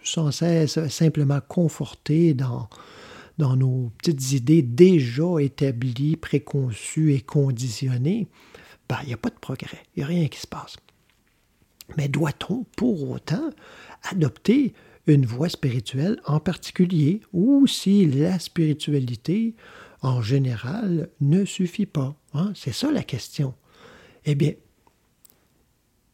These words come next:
si on, on appelle voie, la, la spiritualité en général, euh, une petite... Euh,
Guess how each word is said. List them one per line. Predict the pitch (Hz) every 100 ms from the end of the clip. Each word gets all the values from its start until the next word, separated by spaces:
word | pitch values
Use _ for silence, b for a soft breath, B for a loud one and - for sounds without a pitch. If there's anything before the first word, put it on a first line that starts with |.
| _ _ - - 415 _ _ -
si | - -
on, | 311 214 165 160 156 147
on | 147
appelle | 135 175 202 175
voie, | 139 123 139 170 165
la, | 196 143 135
la | 151 139
spiritualité | - - 160 151 156 139 - 180
en | 139
général, | 131 131 127 156 240 214 196 B B B B -
euh, | 123 123 -
une | 147 127
petite... | 139 - 156 151 -
Euh, | 131 127 127 131 160